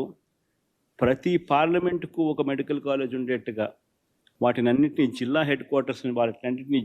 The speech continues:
జిల్లాలుగా చేసి, ఒక, ప్రతి పార్లమెంటును ఒక జిల్లాగా చేసి పదిహేడు కొత్త మెడికల్ కాలేజీలు మేము శ్రీకారం చుడితే, అందులో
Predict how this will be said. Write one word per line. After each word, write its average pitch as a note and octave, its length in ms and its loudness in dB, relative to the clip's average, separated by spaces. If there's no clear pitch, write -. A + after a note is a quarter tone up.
జిల్లాలుగా C#3 480 2
చేసి, - 360 -8
ఒక, A#2+ 100 -16
ప్రతి A#2+ 200 -2
పార్లమెంటును C#3 600 0
ఒక B2 120 -2
జిల్లాగా B2+ 480 0
చేసి - 240 -6
పదిహేడు D3+ 500 2
కొత్త C3 300 -4
మెడికల్ D#3 420 -2
కాలేజీలు C3 500 0
మేము A2+ 260 2
శ్రీకారం C3 640 0
చుడితే, C3+ 400 -2
అందులో D3 320 2